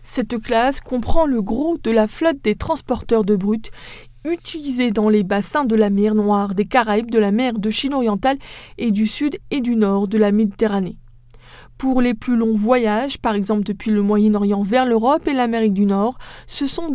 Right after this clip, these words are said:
davantage des navires de type Suezmax et V L C C qui sont employés. Ils sont également utilisés au sein des petits pays producteurs de pétrole quand les ports sont trop petits pour recevoir de grands superpétroliers.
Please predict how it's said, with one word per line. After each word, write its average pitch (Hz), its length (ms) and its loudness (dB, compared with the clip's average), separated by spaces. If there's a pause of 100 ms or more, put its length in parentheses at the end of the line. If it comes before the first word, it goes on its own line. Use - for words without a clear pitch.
davantage 247 680 0
des 240 120 -4
navires 240 360 -2
de 220 100 -2
type 214 240 -8 (220)
Suezmax 233 840 -2 (240)
et 226 160 2
V 240 200 0
L 262 180 0
C - 160 -6
C 208 240 -4
qui - 140 -10
sont - 280 -4
employés. 202 540 0 (440)
Ils 214 160 2
sont 208 200 -4
également 202 600 0
utilisés 233 600 0 (220)
au 233 120 0
sein 247 320 -2 (300)
des 202 240 0
petits 277 420 -4
pays 220 360 0
producteurs 214 500 -2
de 202 80 -2
pétrole 208 500 -4 (380)
quand 277 300 0
les 226 120 0
ports 285 300 0
sont 226 160 -4
trop 277 240 -4
petits 220 400 -4 (300)
pour 254 140 -4
recevoir 220 680 -2 (140)
de 226 120 -2
grands 220 300 -4 (120)
superpétroliers. 214 840 -4